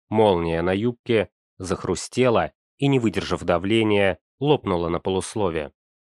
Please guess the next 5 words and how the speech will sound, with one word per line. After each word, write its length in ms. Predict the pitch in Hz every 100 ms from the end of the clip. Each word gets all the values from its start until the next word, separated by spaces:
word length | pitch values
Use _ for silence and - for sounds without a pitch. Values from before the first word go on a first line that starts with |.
| _
«Отлично!» 1300 | 101 113 113 123 117 104 87 - - 110 110 113 107 _ _ _
протянула 540 | - - - 151 92 80
Кляпа. 540 | 113 113 - 82 73 _ _ _ _
Теперь 480 | - 104 120 139 147
ты 440 | 139 147 156 131